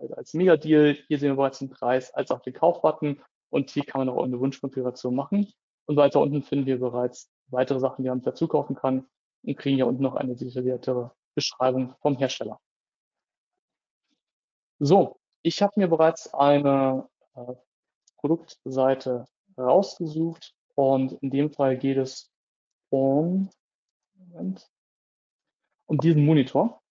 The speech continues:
Ähm, ich habe jetzt in letzter Zeit selber einen Monitor gesucht und habe mir gedacht, okay,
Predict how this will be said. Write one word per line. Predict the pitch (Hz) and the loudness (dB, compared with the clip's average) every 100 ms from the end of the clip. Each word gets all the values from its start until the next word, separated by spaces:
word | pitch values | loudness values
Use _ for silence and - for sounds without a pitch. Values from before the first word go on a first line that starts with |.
| _ _ _ _ _ | _ _ _ _ _
Ähm, | 151 151 156 165 - _ _ _ _ _ - | -2 0 0 -2 -8 _ _ _ _ _ -8
ich | 160 | -6
habe | 156 | -6
jetzt | - | -6
in | 143 | -6
letzter | 147 156 | -6 -4
Zeit | 143 | -2
selber | 143 156 | 2 2
einen | 143 | 2
Monitor | 147 - 135 131 - _ | -2 -2 -4 -4 -8 _
gesucht | 151 139 196 - | -4 -2 -4 -6
und | - 139 135 | -2 0 0
habe | 143 139 | -4 -4
mir | 135 | -4
gedacht, | 139 - | -4 -8
okay, | - 196 | -4 -4